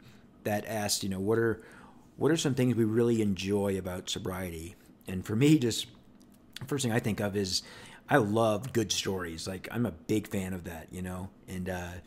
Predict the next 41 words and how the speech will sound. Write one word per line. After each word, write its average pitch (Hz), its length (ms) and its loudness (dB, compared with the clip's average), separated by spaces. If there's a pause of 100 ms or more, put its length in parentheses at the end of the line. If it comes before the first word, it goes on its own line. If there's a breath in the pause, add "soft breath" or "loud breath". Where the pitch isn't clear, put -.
(640 loud breath)
you - 80 2
know, 98 340 2
then 110 140 0
there's 113 160 2
times 113 180 2
you 113 80 0
haven't 123 200 2
seen 104 180 2
anybody 107 380 2
in 92 100 -2
years 95 460 2
and 92 220 0
you 92 80 0
run 107 200 0
into 107 280 0
'em 104 260 2
on 87 180 -6
the 85 80 -12
tracks 120 460 -2
or - 80 -4
at 76 60 -10
the 85 80 -12
park, 110 300 2
whatever, 98 460 0 (420 loud breath)
and 98 500 0 (460)
you 110 140 0
can 117 160 2
tell 117 180 2
by 110 100 2
looking 104 280 0
at 90 100 -6
'em 92 80 -6
that 92 100 -6
they're 92 100 -6
doing 85 240 -8
great, 95 340 -4
you 80 60 -12
know? 85 180 -10 (100)
Like, 92 140 -10
I 101 80 -4
can, 95 240 0